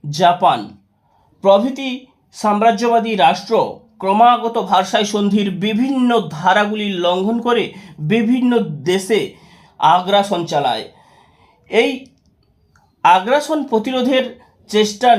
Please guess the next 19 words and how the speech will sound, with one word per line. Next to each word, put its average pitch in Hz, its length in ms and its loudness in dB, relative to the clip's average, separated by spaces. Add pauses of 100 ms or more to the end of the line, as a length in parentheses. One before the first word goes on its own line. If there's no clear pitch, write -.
(120)
না 185 100 4 (180)
করে 262 200 0 (360)
ইঙ্গো 247 260 2
ফরাসি 240 320 -2 (160)
শক্তি 214 380 -2 (420)
দীর্ঘদিন 220 680 2 (140)
সাম্রাজ্যবাদী 208 720 0
শক্তিগুলিকে 196 640 -6 (360)
তোষণ 202 320 2 (120)
করতে 185 300 -4
থাকে। 147 280 -2 (500)
তাহলে 196 240 2 (100)
আমরা 214 240 -4
দেখছি 202 240 -6 (100)
যে 262 80 -2 (260)
ইঙ্গো 196 240 0
ফরাসি 220 280 -4 (160)
শক্তি 202 360 -6 (880)
তাদেরকে 226 460 -2